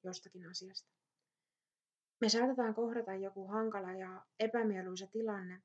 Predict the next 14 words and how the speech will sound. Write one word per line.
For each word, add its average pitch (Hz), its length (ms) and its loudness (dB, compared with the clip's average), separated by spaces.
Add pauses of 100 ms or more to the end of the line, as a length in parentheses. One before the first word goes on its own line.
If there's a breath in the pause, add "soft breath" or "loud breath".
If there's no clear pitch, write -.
(120)
joka 220 180 -4
herättää 254 500 -2
meissä 190 240 -6
sellaisen 196 360 -4
ajatuksen, 185 560 -8
että 190 320 -14 (120)
nyt 277 240 0
on 190 100 -2
koko 185 220 -8
päivä 190 360 0
pilalla, 165 380 -12
kun - 180 -20
tää 165 180 -6
tapahtuu. - 480 -20